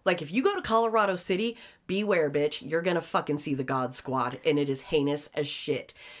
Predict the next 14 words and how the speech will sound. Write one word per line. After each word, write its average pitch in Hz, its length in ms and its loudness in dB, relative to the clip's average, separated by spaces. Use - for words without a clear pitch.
So 208 420 2
I 202 320 6
decided, 170 640 0
this 196 200 0
was 196 300 0
several 269 320 2
years 160 220 0
ago, 139 300 -4
I 262 160 4
decided 185 500 0
to 143 480 -4
take 175 220 -4
a 180 320 -2
trip - 320 0